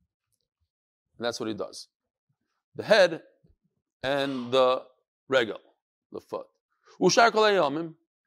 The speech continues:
But a Kohen Gadol in general, not on the seven days that he's sequestered. Any day, Hanukkah, he shows up to the Beis Hamikdash. He's the boss. He can do whatever he wants. People wait their entire life. They get a one-time chance. Their, their base,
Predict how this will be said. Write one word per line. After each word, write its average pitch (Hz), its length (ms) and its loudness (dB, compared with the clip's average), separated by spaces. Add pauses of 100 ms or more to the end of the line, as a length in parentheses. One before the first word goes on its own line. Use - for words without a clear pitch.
(260)
But 240 120 6
a - 40 -2
Kohen 254 220 2
Gadol 208 260 2
in 156 80 0
general, 120 420 -2
not 247 280 4
on 294 80 0
the 226 80 4
seven 180 420 2
days 131 440 2
that 127 140 -6
he's 117 120 -10
sequestered. - 460 -14 (540)
Any 330 260 2
day, 233 280 4
Hanukkah, 196 600 -4 (220)
he 147 80 -8
shows 190 340 2
up 185 140 2
to 147 80 -4
the 139 80 -4
Beis 127 160 -8
Hamikdash. 220 400 -4 (480)
He's 190 260 -6
the 170 80 2
boss. 160 480 -2 (280)
He 139 100 -14
can 143 100 2
do 165 80 -2
whatever 208 260 2
he 170 80 0
wants. 127 420 -6 (320)
People 226 300 4
wait 202 320 6
their 147 100 -6
entire 202 380 4
life. 147 500 0 (960)
They 131 100 -4
get 180 220 2 (240)
a 131 60 -2
one-time 190 500 0
chance. 165 540 -6
Their, 127 300 0
their 123 120 -8
base, 160 320 0